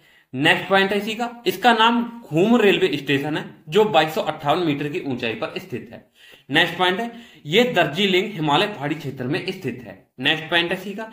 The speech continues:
ये विश्व का चौदहवाँ सबसे ऊंचा railway station है।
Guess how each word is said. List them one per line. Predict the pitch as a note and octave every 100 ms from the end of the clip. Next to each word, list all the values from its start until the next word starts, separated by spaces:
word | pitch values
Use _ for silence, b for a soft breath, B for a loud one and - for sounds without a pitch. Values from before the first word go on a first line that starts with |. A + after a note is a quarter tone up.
| B B F3+
ये | A#3
विश्व | A3 G#3+
का | A#3+
चौदहवाँ | A#3 F#3 D#3+ D#3 D#3 G3+
सबसे | F#3 G3 C#3+
ऊंचा | C#3 F3+
railway | C3 G#2 A#2+ B2
station | - C#3+ C#3+ D#3+
है। | -